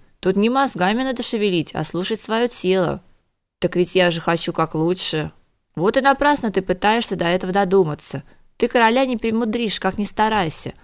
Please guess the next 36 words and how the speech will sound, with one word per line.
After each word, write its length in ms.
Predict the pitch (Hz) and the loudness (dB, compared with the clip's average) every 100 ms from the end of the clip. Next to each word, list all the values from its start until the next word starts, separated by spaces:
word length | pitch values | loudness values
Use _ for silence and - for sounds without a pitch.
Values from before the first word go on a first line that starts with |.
| _ - | _ -4
А 100 | 165 | 0
вот 240 | 139 - | 0 0
он, 200 | 302 311 | -2 -2
зная 340 | 240 202 180 165 | 0 2 2 0
тебя, 480 | 180 165 160 156 - | -4 0 2 2 -4
сто 260 | - 285 285 | -2 2 4
раз 260 | 240 220 | 4 2
уже 200 | 180 180 | 0 -2
просчитал, 720 | 170 170 - 175 - 240 269 - - | 0 -4 -2 -4 2 2 2 -2 -12
как 220 | - 185 - | 0 0 2
ты 100 | 233 | -2
себя 300 | 202 175 170 | 0 -2 0
поведёшь. 640 | 185 180 165 160 139 - _ _ - | 0 0 0 0 0 -4 _ _ 0
Поэтому 440 | 180 269 262 233 | 4 4 4 0
тебе 240 | - 190 | 0 0
надо 220 | 196 190 185 | 0 0 0
просто 360 | 220 - 233 | 0 0 -2
делать 400 | 190 185 180 - | 0 0 0 -2
то, 180 | 247 320 | -2 -2
что 240 | - 220 | 0 -2
тебе 240 | 220 220 226 | -2 -2 -4
хочется, 680 | - 165 156 165 - - - - - | -2 -2 -2 -6 -8 -10 -10 -20 -14
что 200 | - 240 | 0 0
сама 380 | - 202 220 - | 2 0 0 -2
считаешь 500 | 220 - 196 233 - | -4 0 0 0 -4
правильным. 640 | 185 170 147 143 139 - - - _ | 0 2 2 -2 -6 -10 -18 -20 _
Это 220 | 226 240 | -2 0
и 60 | 285 | 0
будет 440 | 240 262 196 190 | 0 2 2 0
то, 180 | - 269 | 2 2
чего 300 | 277 185 165 | 2 -2 -2
ждёт 240 | 165 208 214 | 0 -2 -2
от 100 | 190 | -6
тебя 260 | - 170 | -4 -2
король. 400 | 175 185 160 139 | 0 0 0 -2
Понятно? 800 | - 165 202 262 262 170 156 | -2 -2 0 -2 -4 -6 -6